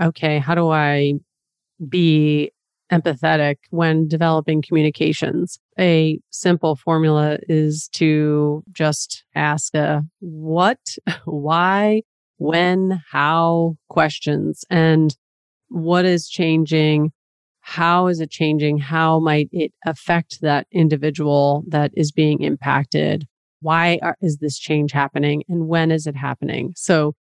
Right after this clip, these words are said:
just very sort of simple reminders on thinking about empathy as part of building your communications and remaining, I like to say, remaining constantly curious,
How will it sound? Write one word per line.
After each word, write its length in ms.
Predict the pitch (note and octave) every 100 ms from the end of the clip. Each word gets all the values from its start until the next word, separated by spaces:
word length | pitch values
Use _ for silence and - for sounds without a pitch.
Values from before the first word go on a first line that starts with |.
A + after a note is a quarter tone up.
| _ -
just 240 | A3+ -
very 440 | F#3 F3+ F3 E3
sort 220 | D#3+ F3 D#3
of 80 |
simple 720 | - - E3+ E3+ D#3+ D#3 D3 - -
reminders 800 | D#3+ E3+ D#3+ D#3+ D3 D3 D3
on 560 | - D#3+ D#3 D3+ C#3 - _ _
thinking 320 | F#3 E3 D#3+
about 440 | D3+ D3+ D3 D3+ - _ _ -
empathy 440 | F3 D#3+ - D3+
as 180 | D3 D3+
part 320 | - D3+ C#3+
of 300 | - D3+ D3 - - _ _ _
building 400 | F3 E3 D#3 D3+
your 120 | D3
communications 960 | C#3+ E3 D3+ D3 D#3+ D3+ - C3+ D#3 - _ _ _ _
and 160 | F#3+ G3
remaining, 500 | G3+ G3 F#3+ F#3 F3+
I 100 | F3+
like 160 | F3+ -
to 80 |
say, 360 | F3 E3+ D#3+ D#3
remaining 460 | E3 E3+ E3 E3 D#3
constantly 580 | - E3 D#3+ D#3 D#3+
curious, 760 | D3 - D#3+ D3 B2+ C#3 -